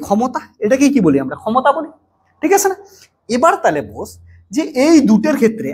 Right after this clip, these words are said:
আমি যদি এই লেন্সটাকে বা এই সানগ্লাসটাকে এমন করে বানাই, যাতে কি হয় বলতো? সানগ্লাসকে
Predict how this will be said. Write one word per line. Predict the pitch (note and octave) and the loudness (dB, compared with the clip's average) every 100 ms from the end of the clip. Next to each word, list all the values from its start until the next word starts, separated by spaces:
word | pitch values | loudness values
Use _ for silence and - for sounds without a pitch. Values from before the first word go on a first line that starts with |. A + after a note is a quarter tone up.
| - | -2
আমি | F#3 C#4+ D4 | 2 2 0
যদি | D4 C4+ D4 - A3 | 0 -2 -4 -2 4
এই | C#4 D4 G3+ | 4 4 2
লেন্সটাকে | F#3+ G#3+ - G#3+ - - _ _ - | 0 -2 -4 -6 -6 -16 _ _ -2
বা | G3+ G#3+ | -2 0
এই | B3+ - | -2 -2
সানগ্লাসটাকে | D#3+ F3 F#3+ G3 A3+ A3+ D#3 | -6 0 0 0 -2 -2 -2
এমন | F3+ B3 | 0 0
করে | C#4+ D4 - | 2 2 2
বানাই, | A2 - - - _ _ _ C#3+ | -2 -6 -20 -20 _ _ _ -6
যাতে | F#3 - E4 D#4+ | -6 0 -2 2
কি | A3+ | -2
হয় | B2+ G#2+ | -2 -12
বলতো? | G#2+ - G#3 - _ - | -14 -10 -10 -10 _ -18
সানগ্লাসকে | - G3+ G#3+ B3 - | -4 -2 2 0 2